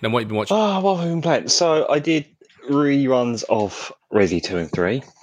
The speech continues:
Speaker 2: with all their shiny polish.
Speaker 1: Ah, the next gen updates. What's your thoughts?
Speaker 2: Yeah, much better. Much better. And actually,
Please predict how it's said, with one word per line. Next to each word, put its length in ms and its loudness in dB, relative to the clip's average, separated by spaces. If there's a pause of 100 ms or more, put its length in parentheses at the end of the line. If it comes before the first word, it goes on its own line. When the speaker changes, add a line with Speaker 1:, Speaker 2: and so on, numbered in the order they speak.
(220)
Speaker 2:
with 160 0
all 140 4
their 180 2
shiny 520 0
polish. 260 4
Speaker 1:
Ah, 180 2
the 120 -2
next 200 0
gen 100 2
updates. 360 0
What's 140 2
your 60 2
thoughts? 200 -2
Speaker 2:
Yeah, 80 6
much 280 0
better. 340 -2 (520)
Much 340 0
better. 360 0 (200)
And 260 2
actually, 560 0